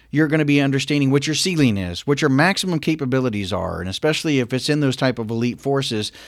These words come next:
they're gonna push you to the limit so that you understand what your limitations are or what you believe to be your previous limitations and how far you can go. A lot of times, those individuals really understand,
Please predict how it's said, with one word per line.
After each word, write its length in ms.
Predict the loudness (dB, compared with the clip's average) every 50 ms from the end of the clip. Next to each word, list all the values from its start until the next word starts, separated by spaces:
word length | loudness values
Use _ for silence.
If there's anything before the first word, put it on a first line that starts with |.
| -20 -14 0
they're 120 | 2 4
gonna 160 | 4 4 0 0
push 260 | 0 0 2 2 2
you 100 | 0 -2
to 140 | 0 0 2
the 120 | 2 2
limit 320 | 2 2 2 0 0 -2 -2
so 100 | -2 0
that 180 | 0 0 0
you 120 | 2 2 2
understand 480 | 2 0 -2 -2 -2 -2 0 0 0
what 120 | 0 0 0
your 100 | -2 -2
limitations 640 | -2 -2 -4 -2 -2 -2 -2 -2 -4 -6 -4 -4 -2
are 280 | -2 0 0 0 -2 -4 -8 -20 -6 0
or 140 | 4 4 4
what 240 | 4 4 2 2 -2
you 80 | -2
believe 380 | 0 0 0 2 2 0 0 -2
to 80 | -2
be 100 | -2 0
your 160 | 0 0 -2 -4
previous 500 | -4 -4 -4 -2 0 -2 -4 -4 -8 -6
limitations 720 | -4 -2 -2 -2 -2 -4 -4 -4 -4 -6 -6 -6 -6 -6
and 120 | -4 -2
how 100 | -2 -2
far 240 | -2 0 0 0 0
you 160 | 0 -4 -6
can 160 | -8 -8 -8 -8
go. 300 | -6 -6 -8 -8 -12 -14 _ _ -20 -20 -20 -16 -4 0
A 40 | 4
lot 200 | 6 6 6 6
of 140 | 4 2 0
times, 500 | -2 0 0 2 2 0 0 -2 -2 0
those 260 | 2 4 4 4 2
individuals 560 | 0 0 0 0 -2 -2 0 -2 -2 -2 -2
really 380 | 0 2 2 4 4 4 4 2
understand, 720 | 2 0 -2 -4 -2 -2 0 0 0 0 0 -2 -4 -6